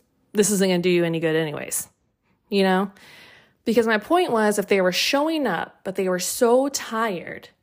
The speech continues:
because they weren't allowing their body to rest, or they were so tired 'cause they weren't properly fueling, and they're just getting these check-ins, like, what is the point? You're not,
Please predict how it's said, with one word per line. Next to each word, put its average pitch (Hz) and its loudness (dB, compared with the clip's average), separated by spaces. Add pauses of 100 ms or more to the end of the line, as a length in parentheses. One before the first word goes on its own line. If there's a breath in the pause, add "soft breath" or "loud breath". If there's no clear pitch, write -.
(360)
because 202 -6
they 190 2
weren't 196 0
allowing 208 2
their 190 0
body 180 0
to 165 -6
rest, - -10
or 180 -2
they 185 -2
were 180 -2
so 269 2
tired 247 -2
'cause 185 -10
they 190 2
weren't 180 -2
properly 180 -2
fueling, 190 -2 (680)
and 196 -6
they're 202 0
just 220 0
getting 233 2
these 190 0
check-ins, - -8 (800)
like, 190 -2
what 214 0
is 226 -2
the 208 2
point? 226 -2 (540)
You're 214 0
not, 196 0